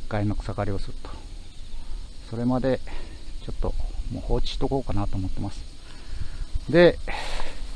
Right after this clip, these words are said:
えー、ここがだいぶ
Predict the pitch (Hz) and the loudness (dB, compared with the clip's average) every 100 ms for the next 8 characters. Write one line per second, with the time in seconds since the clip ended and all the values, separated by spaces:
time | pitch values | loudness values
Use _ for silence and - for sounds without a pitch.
0 | - - - - - - - - - 139 | -4 -2 0 2 6 8 8 4 4 6
1 | 143 139 135 135 127 127 123 120 117 117 | 8 6 4 6 6 8 6 4 4 4
2 | 117 120 - - - - - - - - | 8 8 8 6 2 2 2 0 0 10
3 | - - - - - - - 247 247 170 | 10 10 6 2 4 2 6 10 10 10
4 | 185 214 220 | 8 6 4